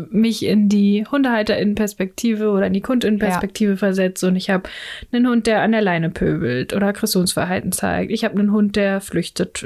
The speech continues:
Speaker 1: we-, weil er Umweltunsicherheiten hat. Oder ich hab einen Hund, der jagen geht. Ist da, gibt's da jetzt eine große Wirkung? Hört es jetzt auf oder wie spielt es zusammen?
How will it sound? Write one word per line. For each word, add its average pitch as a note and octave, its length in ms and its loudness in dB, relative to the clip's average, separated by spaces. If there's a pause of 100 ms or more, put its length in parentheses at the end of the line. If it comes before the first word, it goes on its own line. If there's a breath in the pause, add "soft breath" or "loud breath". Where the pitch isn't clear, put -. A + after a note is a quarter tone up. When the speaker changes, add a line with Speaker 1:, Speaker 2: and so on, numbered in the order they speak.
Speaker 1:
we-, G3 340 0
weil F#3 160 2
er F#3 140 2
Umweltunsicherheiten F#3 880 0
hat. F3 300 0
Oder A#3 180 2
ich A#3 100 -2
hab - 80 -4
einen A#3+ 100 2
Hund, A#3+ 120 2
der A3+ 80 2
jagen G3+ 340 2
geht. G3 260 0 (160)
Ist A#3+ 200 -2
da, G#3 100 2
gibt's A3 260 -4
da G#3+ 60 2
jetzt G3+ 260 0
eine F#3+ 80 2
große F#3 440 -2
Wirkung? G#3+ 320 0 (340)
Hört G3 260 -2
es G3 100 -6
jetzt - 240 -4
auf A#3 240 0
oder G#3 220 2
wie G3+ 100 0
spielt F#3+ 320 0
es F#3 140 -2
zusammen? F#3 600 0